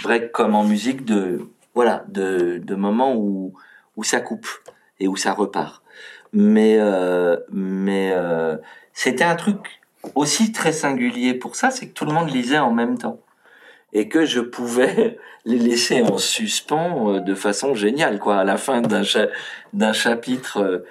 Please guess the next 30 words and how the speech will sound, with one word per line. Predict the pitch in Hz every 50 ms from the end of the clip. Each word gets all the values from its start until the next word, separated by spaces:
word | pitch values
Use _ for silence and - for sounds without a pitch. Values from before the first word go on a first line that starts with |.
| - - - - _ _ _ _ _ - _ - _ _ -
normalement, | 113 131 131 131 131 131 131 147 151
certains | 147 - 131 127 - 127 117
lecteurs | 117 117 113 - - 135 131 131
auraient | 123 113 104 107 104 101
dû | - - 120
s'arrêter | 123 - 117 104 101 104 104 - 110 110
là, | 117 123 127 120 113 - -
alors | 92 98 98 101
que | - 107
d'autres | 104 104 123 127 127
se | -
seraient | 107 - - 113 104
précipités | - - 143 131 131 - 131 123 - 110 - - 113
sur | - - 104
le | 95
suivant, | - - 113 113 127 220 220 -
<laughs> | -
mais | 190 165
ils | 143 127 117
avaient | 113 135 - -
pas | - 127 113
le | 107
choix, | - - - 202 226 -
quoi. | - - 247 247
<laughs> | 233 - - - 214 214 - - 147 - - - - - - - - - - - - -
Des | 104 110
vrais | 107 107 - - 175
cliffhangers, | 160 - 151 151 147 - 131 127 120 120 127 131
euh, | 143 160 180 180 151 127 113 110 110 110 110 107 104 -
euh, | - 87 92 92 92